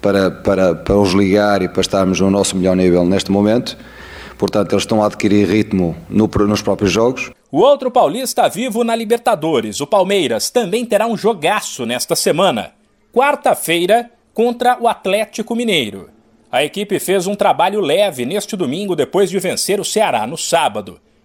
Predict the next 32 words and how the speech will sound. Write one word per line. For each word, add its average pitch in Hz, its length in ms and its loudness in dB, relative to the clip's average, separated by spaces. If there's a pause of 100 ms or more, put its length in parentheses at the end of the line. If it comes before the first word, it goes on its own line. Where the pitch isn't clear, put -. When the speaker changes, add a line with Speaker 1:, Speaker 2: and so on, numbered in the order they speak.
Speaker 2:
E 139 80 0
Abel 175 220 2
Ferreira 240 480 -2
terá 220 220 0
segunda 226 440 -4
e 285 60 -6
terça 240 540 -2
para 185 280 2
definir 190 460 -4
a 214 60 -2
escalação. 190 680 0 (560)
Um 311 280 2
dia 262 400 0
a 190 80 2
mais 208 360 -2
de 220 120 -8
preparação 165 800 0 (400)
que 254 80 -4
o 285 60 2
Atlético, 247 680 -2
que - 120 -4
atuou 196 380 0
neste 175 320 -4
domingo. 170 560 -4 (500)
A 131 140 0
expectativa 190 960 -2
é 196 80 -2
pelo 208 220 0
retorno 185 520 -2
do 175 100 -2
atacante 185 540 -2
Rony, 156 540 -2